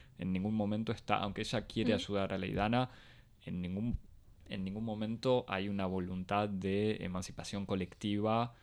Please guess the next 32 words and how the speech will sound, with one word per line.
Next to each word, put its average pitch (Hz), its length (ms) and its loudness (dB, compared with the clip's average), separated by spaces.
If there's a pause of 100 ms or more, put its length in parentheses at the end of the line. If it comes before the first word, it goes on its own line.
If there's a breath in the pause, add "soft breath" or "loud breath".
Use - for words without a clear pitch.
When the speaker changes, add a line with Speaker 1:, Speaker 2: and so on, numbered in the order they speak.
(280 soft breath)
Speaker 1:
o 92 140 -2
de 90 100 0
salvar 98 580 2
colectivamente, 98 760 0
que 92 100 -4
sea 90 160 -2
al 90 80 0
barrio, 104 600 2
la 95 120 -2
favela 101 840 0
o 82 500 -6
a - 40 -8
la - 100 -12
sociedad 95 760 -2
en 98 80 -8
general. - 560 -4 (1300)
Pero 117 200 2
no, 117 180 0
por 117 140 4
ese, 127 220 0
¿hubo 135 240 6
debates 110 340 6
por 98 140 -2
ese 95 160 -4
lado 135 320 2
o? 92 680 0 (540 soft breath)
Speaker 2:
No, 269 300 4
de 226 120 2
lo 233 140 0
que 240 160 -4
sepa 262 340 0
no, 233 380 2